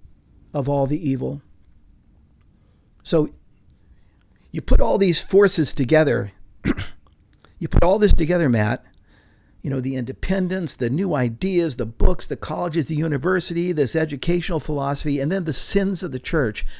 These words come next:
the corruption of the church and the hierarchy at the time. And it all fits. And it tells us that when Luther emerged on the stage of history,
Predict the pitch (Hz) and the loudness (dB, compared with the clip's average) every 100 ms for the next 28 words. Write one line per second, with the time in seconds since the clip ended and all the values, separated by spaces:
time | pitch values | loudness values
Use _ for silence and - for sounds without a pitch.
0 | - - - - - 147 185 - - 139 | -12 -12 -8 4 6 6 2 2 4 4
1 | 127 - - _ - 127 127 107 - 127 | 2 -6 -20 _ -8 -6 -4 2 4 4
2 | 120 131 123 135 139 123 117 139 110 120 | 2 -4 -4 -2 -2 -2 -4 -6 -6 -8
3 | 123 113 120 123 - - _ - - 151 | -8 -6 -8 -10 -18 -20 _ -20 -8 -2
4 | 151 165 - _ - _ _ _ 208 202 | -2 -4 -16 _ -20 _ _ _ -2 0
5 | 233 208 - 220 113 - - 151 147 - | 0 -2 0 0 0 -6 -8 -8 -8 2
6 | 185 - 156 - 151 147 143 139 127 - | 2 4 -2 -6 -6 -6 -4 -4 -2 0
7 | 165 143 147 151 - 131 131 131 - 139 | 0 -2 -4 -6 -10 -12 -10 -10 -8 -8
8 | 139 123 101 151 - 117 117 | -6 -8 -8 -8 -6 -6 -8